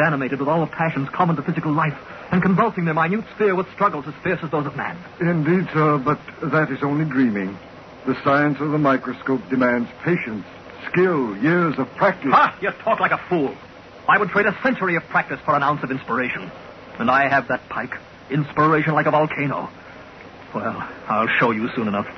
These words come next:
Speaker 2: I hope you will, Mister Lindley.
Speaker 1: Here's a list of what I want.
Speaker 2: Mister Lindley, you can't afford to purchase all this.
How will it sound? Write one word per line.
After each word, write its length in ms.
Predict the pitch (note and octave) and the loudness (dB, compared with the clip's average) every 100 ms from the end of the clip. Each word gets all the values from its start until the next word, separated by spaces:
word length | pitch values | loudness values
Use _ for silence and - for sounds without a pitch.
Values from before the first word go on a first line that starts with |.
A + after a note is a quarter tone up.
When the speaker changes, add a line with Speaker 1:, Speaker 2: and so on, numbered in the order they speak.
| - | 2
Speaker 2:
I 280 | D3 E3+ F#3+ | 4 6 4
hope 260 | F#3 F#3+ | 2 2
you 120 | A3+ | 2
will, 220 | A3+ G3+ C#3+ | 4 4 4
Mister 280 | C3 - | 0 -2
Lindley. 280 | A2+ B2 D#3 F3+ - - - - - | -2 0 0 -2 -10 -20 -20 -10 2
Speaker 1:
Here's 160 | G3+ | 2
a 40 | F#3+ | 4
list 200 | F#3 D#3 | 2 2
of 80 | C#3 | 0
what 100 | C#3+ | 2
I 80 | |
want. 220 | C#3 C3 A2 - - - - - - - - - - | 2 0 -4 -12 -20 -20 -20 -20 -20 -20 -20 -20 -18
Speaker 2:
Mister 440 | C#3 B2 B2+ - B2+ | -10 -4 -4 0 2
Lindley, 380 | B2 E3+ F3 C3 | 4 4 4 4
you 180 | C3 | 2
can't 280 | D3 C3 A#2 | 2 2 2
afford 360 | G2+ - G#2+ F2+ | -2 -2 -2 -2
to 60 | |
purchase 380 | F2+ A#2 G#2+ F2+ - | -6 -4 -4 -6 -8
all 200 | E2+ D#2+ | -6 0
this. 240 | G#2+ A#3 | 2 2